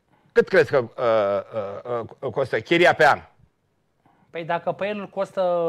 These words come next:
Speaker 2: o garsonieră, cum ar veni, o garsonieră dublă, trei sute și ceva de mii, ăla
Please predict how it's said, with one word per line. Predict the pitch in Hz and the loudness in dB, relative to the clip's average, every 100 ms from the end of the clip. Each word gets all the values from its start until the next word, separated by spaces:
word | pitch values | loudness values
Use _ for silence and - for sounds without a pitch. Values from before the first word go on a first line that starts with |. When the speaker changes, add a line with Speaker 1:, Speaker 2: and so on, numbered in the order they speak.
| 156 | -2
Speaker 2:
o | 160 | -2
garsonieră, | 151 160 - 170 185 170 117 | -2 -4 -4 -6 -2 -2 -4
cum | 143 | -8
ar | 127 | -10
veni, | 120 127 127 | -10 -12 -12
o | 120 127 | -12 -8
garsonieră | 139 131 151 165 160 | -8 -8 -6 -4 -6
dublă, | 139 165 131 107 _ _ _ _ _ _ | -6 -10 -10 -12 _ _ _ _ _ _
trei | - 175 | -6 -6
sute | 165 175 147 | -6 -10 -12
și | 143 | -12
ceva | - 147 170 | -12 -6 -6
de | 147 | -6
mii, | 147 247 285 277 | -8 -8 -4 -2
ăla | 285 277 - | 0 -2 -4